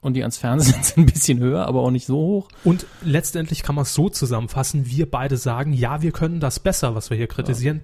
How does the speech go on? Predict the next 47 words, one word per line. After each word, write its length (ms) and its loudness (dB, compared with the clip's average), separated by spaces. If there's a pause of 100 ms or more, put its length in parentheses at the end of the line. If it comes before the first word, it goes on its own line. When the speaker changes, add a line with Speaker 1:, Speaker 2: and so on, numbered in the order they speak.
Speaker 2:
deshalb, 460 -4
äh, 140 -2
wir 100 0
können's 180 -2
auch 100 -6
gerne 180 -6
unter 140 -4
Beweis 320 -6
stellen. 200 -16 (220)
Speaker 1:
Ja, 200 -6
und 400 -4
was 460 -4
ich 100 -4
Speaker 2:
So. 140 -4
Speaker 1:
dann, 60 2 (180)
was 240 4
ich 100 4
bei 80 4
den 120 6
kritischen 380 0
Teilen 220 0
auch 80 -4
immer 160 2
gerne 340 0
sag, 440 -2
auch 260 -2
wenn's 220 2
nicht 140 2
so 140 4
oft 200 0
rüberkommt, 360 4
weil 100 0
das 180 -4
verhaut 340 0
einem 160 0
dann 140 0
so 80 2
ein 80 -2
bisschen 240 -2
den 80 -2
Unterhaltungsfaktor, 840 0
wenn 120 6
man 100 8
über 180 -2
was 200 -12
herzieht. 340 -14
Speaker 2:
Mhm. 220 -6